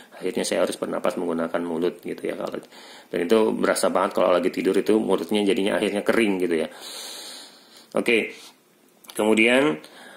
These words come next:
eh, saya kira pertama kalinya kena kafun itu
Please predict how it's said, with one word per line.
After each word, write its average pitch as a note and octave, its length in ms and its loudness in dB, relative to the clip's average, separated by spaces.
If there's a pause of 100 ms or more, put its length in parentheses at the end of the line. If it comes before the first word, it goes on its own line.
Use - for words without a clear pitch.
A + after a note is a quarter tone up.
(160)
eh, A#2 720 8 (320)
saya B2 640 4
kira C#3 500 0
pertama A#2+ 320 2
kalinya A2 320 2
kena A2 220 2
kafun A2 340 2
itu A2+ 80 2